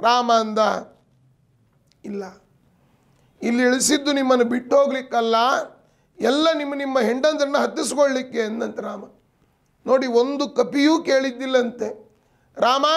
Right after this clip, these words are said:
ಅದೇ ಮಾರ್ಗದಲ್ಲಿ ಹೋಗ್ತಾ ಇದ್ದೀವಿ, ನಮ್ಮ ಮನೆಯವ್ರನ್ನ ಒಂದು ಕರ್ಕೊಂಬರಲ್ಲ" ಅಂತ ಯಾವ ಕಪಿಗಳು ಕೇಳಿದ್ದಿಲ್ಲಂತೆ. ರಾಮನಿಗೆ ಉದಾರ, ಉದಾತ್ತ ದೂರದೃಷ್ಟಿ.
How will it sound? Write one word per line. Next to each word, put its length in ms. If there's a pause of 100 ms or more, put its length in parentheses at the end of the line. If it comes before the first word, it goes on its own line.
(120)
ಅದೇ 280
ಮಾರ್ಗದಲ್ಲಿ 520
ಹೋಗ್ತಾ 300
ಇದ್ದೀವಿ, 840 (280)
ನಮ್ಮ 240
ಮನೆಯವ್ರನ್ನ 440
ಒಂದು 240
ಕರ್ಕೊಂಬರಲ್ಲ" 640
ಅಂತ 340 (640)
ಯಾವ 520
ಕಪಿಗಳು 520
ಕೇಳಿದ್ದಿಲ್ಲಂತೆ. 840 (960)
ರಾಮನಿಗೆ 1000
ಉದಾರ, 500 (260)
ಉದಾತ್ತ 540 (600)
ದೂರದೃಷ್ಟಿ. 800